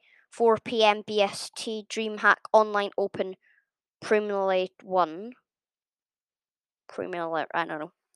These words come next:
I can't see that. The seventh as well, DreamHack Online Open Premier League two. Oh wait, I forgot. All of these is PlayStation, Xbox, mobile, Switch, and keyboard.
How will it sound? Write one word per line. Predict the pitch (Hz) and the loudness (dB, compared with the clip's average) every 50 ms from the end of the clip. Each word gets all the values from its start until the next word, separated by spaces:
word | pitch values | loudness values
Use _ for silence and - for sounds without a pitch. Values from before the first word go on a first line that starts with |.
| _ - | _ -14
I | 180 | -8
can't | 180 165 160 170 | -8 -6 -6 -6
see | 151 | -8
that. | 156 - - _ _ _ _ _ _ _ _ _ _ _ _ _ _ _ _ _ _ _ _ _ _ _ _ _ - _ _ _ _ _ - | -8 -8 -10 _ _ _ _ _ _ _ _ _ _ _ _ _ _ _ _ _ _ _ _ _ _ _ _ _ -20 _ _ _ _ _ -8
The | - 214 | -6 -4
seventh | - - 220 214 208 185 - 190 | 4 6 6 6 6 2 -6 -6
as | 196 - | -2 6
well, | 226 226 247 269 294 - _ _ _ - | 8 10 12 10 10 8 _ _ _ -4
DreamHack | 220 220 226 226 233 202 - - - | -4 -4 0 2 2 2 2 2 2
Online | 214 214 214 214 208 202 202 - | 2 2 2 2 -2 -2 -2 0
Open | - 208 - - 208 196 190 | -2 -2 -2 -4 -10 -10 -10
Premier | - - - 196 196 196 190 190 | -12 -8 -4 -2 0 0 2 2
League | 190 185 185 185 180 - _ _ _ _ _ _ _ _ - | 2 4 4 4 2 0 _ _ _ _ _ _ _ _ -8
two. | - - 254 214 196 180 196 240 294 _ _ _ _ _ - | 2 4 6 6 6 4 2 0 -2 _ _ _ _ _ 6
Oh | - 247 | 8 8
wait, | 226 185 - | 8 8 6
I | - 226 | 4 0
forgot. | - 254 233 233 202 - - _ _ _ _ _ _ _ _ _ _ - - - - - _ _ _ _ _ _ _ _ _ _ _ _ _ _ _ _ _ _ _ _ _ _ _ _ _ _ _ _ _ - - | 0 6 8 8 8 8 6 _ _ _ _ _ _ _ _ _ _ -20 -16 -6 -6 -6 _ _ _ _ _ _ _ _ _ _ _ _ _ _ _ _ _ _ _ _ _ _ _ _ _ _ _ _ _ 6 8
All | 240 254 294 311 | 10 10 10 8
of | 320 311 - - | 2 0 -2 -6
these | - 226 214 220 240 285 320 - - - _ _ _ - | -10 -8 -6 -4 -4 -4 -4 -4 -6 -10 _ _ _ -12
is | 214 220 | -10 -10
PlayStation, | - - - 233 226 233 - - 226 214 226 - 226 220 - - | -6 -2 0 0 0 0 0 2 2 2 2 0 -6 -10 -6 2
Xbox, | 202 202 180 - _ _ _ - - - - 190 185 - - - - _ - _ _ _ | 4 4 4 2 _ _ _ -4 -4 2 4 2 2 2 0 -16 -20 _ -20 _ _ _
mobile, | - 196 202 202 190 196 196 190 190 190 190 190 | 0 4 4 4 8 10 10 10 10 8 4 0
Switch, | - - - - 196 175 - - - - - _ | -4 -6 -2 2 2 0 2 0 -8 -8 -8 _
and | - 175 180 - | -14 -16 -14 -10
keyboard. | - 202 185 - 143 143 - | -8 -10 -8 -8 -10 -12 -12